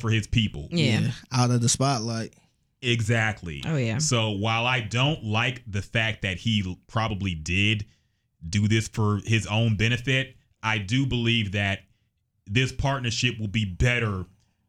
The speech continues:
Speaker 1: for black people than it would be otherwise, honestly. The halftime show might actually be lit for the first time since
Speaker 3: Yeah.
Speaker 1: Beyonce did it.
Speaker 2: Yeah.
Speaker 1: You know,
Speaker 3: Yeah.
Speaker 1: we won't have no Maroon five shit no more. That'll be dope. I mean,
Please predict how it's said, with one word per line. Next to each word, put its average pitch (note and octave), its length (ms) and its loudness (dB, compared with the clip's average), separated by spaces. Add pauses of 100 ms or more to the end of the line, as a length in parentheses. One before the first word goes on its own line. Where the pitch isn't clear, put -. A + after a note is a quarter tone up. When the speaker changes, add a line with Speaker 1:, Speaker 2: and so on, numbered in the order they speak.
(120)
Speaker 1:
for G#2+ 100 -2
black G2 280 0
people G2 180 -4
than F#2+ 160 0
it F#2+ 100 -2
would F#2+ 280 0
be E2+ 320 0 (680)
otherwise, F2 720 -2
honestly. F2+ 420 -2
The F2+ 160 0
halftime B2 520 -2
show A#2+ 220 -4
might A#2 200 -2
actually A#2+ 280 -4
be A#2 140 -4
lit C3 420 0
for G#2+ 80 -10
the G2 80 -6
first G#2+ 340 -2
time G2 480 0 (200)
since A#2 240 4
Speaker 3:
Yeah. A#2 260 4
Speaker 1:
Beyonce A#2+ 400 0
did A2+ 180 0
it. D#2+ 160 -6
Speaker 2:
Yeah. D#3+ 320 4 (260)
Speaker 1:
You G#2+ 140 2
know, G#2+ 360 6
Speaker 3:
Yeah. A#2 120 4
Speaker 1:
we A#2 100 6
won't C3 200 4
have B2+ 160 2
no C3 140 0
Maroon B2+ 420 2
five C3 380 0
shit A#2+ 300 0
no G2+ 140 -2
more. G2+ 260 2
That'll A2+ 200 0
be C3 140 10
dope. G2+ 380 -2
I G#2+ 80 2
mean, A2 400 2